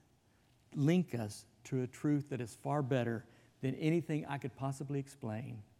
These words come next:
or anything I could possibly try to understand in the scriptures. This is what links us. I have never more been believed so strongly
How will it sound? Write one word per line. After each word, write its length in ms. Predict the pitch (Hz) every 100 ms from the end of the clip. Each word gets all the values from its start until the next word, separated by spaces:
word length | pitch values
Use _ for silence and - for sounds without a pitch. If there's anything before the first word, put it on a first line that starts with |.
| _ _ _ _
or 140 | - 127
anything 420 | 151 156 147 139
I 60 | 127
could 180 | 135
possibly 600 | - 131 - 110 120 117 110 - _ _ _ _ _
try 360 | - 131 127 131
to 240 | - 127 117
understand 800 | 139 127 117 - 131 120 113 120 117 - _
in 120 | 120
the 80 | 120
scriptures. 560 | 110 123 110 - 110 110 196
This 260 | 123 143 143
is 160 | 139
what 240 | 135 139 -
links 380 | 123 117 117 117
us. 240 | 104 - - _ _ _ _ _ _ _ _ _ _ _ -
I 140 | 131
have 140 | 139
never 420 | 139 147 151 170 180 269
more 480 | 151 147 127 120 135
been 280 | 135 131 135 -
believed 320 | 139 139 127 123 -
so 220 | 143 147
strongly 640 | 143 156 139 120 113 110